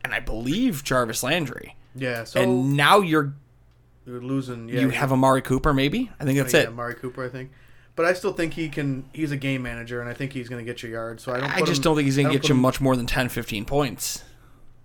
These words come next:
Speaker 2: Yeah, but if you're having Jacoby Brissett as your fantasy quarterback, can you ask more out of him?
Speaker 1: E-,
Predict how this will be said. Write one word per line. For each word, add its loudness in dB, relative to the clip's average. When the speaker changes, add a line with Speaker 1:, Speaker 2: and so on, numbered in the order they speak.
Speaker 2:
Yeah, 0
but -8
if -4
you're -2
having 2
Jacoby -6
Brissett -4
as -10
your -8
fantasy -8
quarterback, -6
can -12
you -8
ask -8
more -8
out -6
of -10
him? -12
Speaker 1:
E-, -2